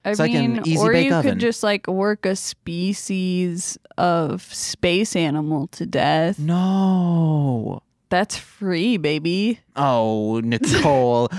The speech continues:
Speaker 2: But how do they then lift the
Speaker 1: The Bozaks say that it's cruel, but then just still go along with it. <laughs>
Speaker 2: They're into that kind of thing.
Speaker 1: Yeah.
Speaker 2: It's like, "Ooh, it's utterly macabre."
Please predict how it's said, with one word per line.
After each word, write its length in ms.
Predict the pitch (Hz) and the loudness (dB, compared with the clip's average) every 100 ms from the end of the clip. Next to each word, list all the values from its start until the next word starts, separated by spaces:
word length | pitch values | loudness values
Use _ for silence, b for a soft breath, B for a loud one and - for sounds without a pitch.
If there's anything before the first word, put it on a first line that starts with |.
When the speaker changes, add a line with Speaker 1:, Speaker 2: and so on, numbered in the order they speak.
| 180 | -4
Speaker 2:
But 120 | 185 | -2
how 180 | - 202 | 0 0
do 120 | 220 | 2
they 140 | 220 | 2
then 440 | 196 196 180 160 139 | 4 2 2 2 4
lift 340 | 156 156 - 156 | 2 2 -4 -10
the 720 | 143 135 135 131 123 113 107 98 - | -4 0 4 4 4 4 2 -2 -2
Speaker 1:
The 120 | 247 | 0
Bozaks 640 | 233 254 294 381 440 - | 2 2 2 2 0 -4
say 360 | - 262 247 269 | -6 0 2 2
that 240 | 233 233 | 0 0
it's 220 | 226 - | 0 -4
cruel, 680 | - - 247 226 214 233 247 | -12 -6 0 2 4 4 2
but 220 | 220 220 | 0 -2
then 260 | 214 214 220 | 0 0 0
just 200 | 214 - - | -2 -2 -6
still 380 | - 208 208 202 | -4 0 0 2
go 280 | 202 208 | 2 2
along 400 | 202 180 170 180 | 2 2 2 0
with 240 | 196 196 214 | 0 0 0
it. 580 | 214 220 220 196 302 262 - | 0 2 2 0 0 -2 -8
<laughs> 100 | _ | _
Speaker 2:
They're 220 | 147 139 | -2 0
into 260 | 160 196 269 | 0 -2 -2
that 200 | 214 120 | 0 0
kind 240 | 123 110 101 | 0 0 0
of 80 | |
thing. 440 | - 107 98 87 - _ _ - | 0 -2 -2 -6 -12 _ _ -10
Speaker 1:
Yeah. 340 | 57 50 - - b b | -8 -8 -10 -12 b b
Speaker 2:
It's 160 | 147 | -2
like, 220 | 170 143 190 | -2 0 0
"Ooh, 160 | 196 | 0
it's 220 | 117 - - | 0 -4 -6
utterly 420 | 151 180 175 110 110 | -2 0 2 2 0
macabre." 1040 | 104 - - - 175 180 131 73 73 87 | 0 -2 -8 -4 0 2 2 0 -2 -6